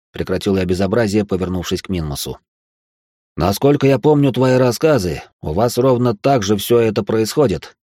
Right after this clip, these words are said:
Только сначала стрелами и дротиками забрасывают врага с колесниц, а затем, когда боезапас кончается,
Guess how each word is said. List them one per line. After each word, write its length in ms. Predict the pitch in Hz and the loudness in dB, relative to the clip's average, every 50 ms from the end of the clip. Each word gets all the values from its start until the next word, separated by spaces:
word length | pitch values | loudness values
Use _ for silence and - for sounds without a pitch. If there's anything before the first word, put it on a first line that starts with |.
| _ _ _ _ _ | _ _ _ _ _
Только 300 | - 82 90 92 - 110 | -8 -6 -4 -2 -2 -2
сначала 380 | 98 107 110 104 110 107 104 104 | -2 -2 -2 -2 0 0 0 0
стрелами 460 | 101 - 117 120 117 113 110 110 110 | 0 2 2 2 2 2 2 0 0
и 40 | 107 | 0
дротиками 460 | 101 123 127 120 107 110 - 113 113 | 2 2 2 2 0 0 -2 -2 0
забрасывают 580 | 101 110 107 104 113 110 104 101 110 107 104 - | 0 0 0 2 0 0 2 2 2 2 2 2
врага 260 | 110 110 101 110 107 | 0 0 0 0 -2
с 60 | 104 | 0
колесниц, 580 | - 113 113 110 101 120 139 135 98 - - - _ _ _ _ _ _ _ | 0 0 0 0 0 0 -2 -2 -2 -2 -6 -12 _ _ _ _ _ _ _
а 120 | - 110 | 0 0
затем, 380 | 117 131 135 127 131 160 156 127 | 2 2 2 2 4 2 2 2
когда 320 | 110 104 98 95 113 113 | 2 0 0 0 0 2
боезапас 500 | 104 104 110 104 107 113 104 123 117 107 | 2 2 2 2 2 0 0 0 0 0
кончается, 760 | - 117 110 101 - 113 104 98 92 - - 87 76 71 - | 0 -2 -2 0 0 2 2 2 0 -2 -2 -4 -6 -6 -8